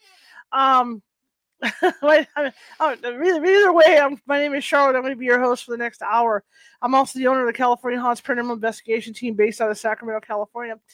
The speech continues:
We are forty-five strong up and down the state, which means if you have a paranormal problem or you think you have a paranormal issue,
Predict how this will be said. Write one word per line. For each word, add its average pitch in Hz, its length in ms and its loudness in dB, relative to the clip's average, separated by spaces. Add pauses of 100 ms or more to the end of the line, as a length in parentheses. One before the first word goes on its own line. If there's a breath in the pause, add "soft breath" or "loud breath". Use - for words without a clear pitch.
(360 soft breath)
We 254 120 -6
are 254 120 0 (180)
forty-five 277 520 -4
strong 254 300 -6
up 247 120 -10
and 240 80 -10
down 226 180 -2
the 214 60 -10
state, 311 320 -6
which - 200 -14
means 240 380 -12
if 208 160 -14
you 269 100 -10
have 233 140 -6
a 233 40 -10
paranormal 247 440 -6
problem 214 280 -6
or 208 40 -8
you 220 120 -16
think - 220 -20
you 247 80 -10
have 196 100 -6
a 185 40 -20
paranormal 196 380 -12
issue, 233 240 -18